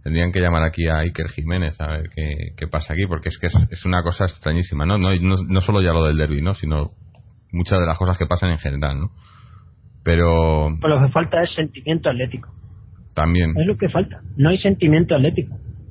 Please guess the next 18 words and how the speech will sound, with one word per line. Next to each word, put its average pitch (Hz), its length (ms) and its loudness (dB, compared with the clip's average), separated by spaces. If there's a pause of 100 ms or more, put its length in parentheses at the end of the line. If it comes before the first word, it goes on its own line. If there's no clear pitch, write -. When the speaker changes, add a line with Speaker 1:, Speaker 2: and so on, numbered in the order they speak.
(220)
Speaker 2:
Pues 139 180 2
si, 127 140 2
si 143 160 -2
ahora 190 360 2
mismo 175 380 4
el 135 100 0
entrenador, 135 520 4
la 143 100 2
directiva, 131 520 2
los 127 160 -2
jugadores 151 500 0
y 135 60 -4
la 131 80 0
afición 160 360 0
tuvieran 139 280 2
sentimiento 147 500 2
atlético, 160 480 0 (640)
estarían 151 480 2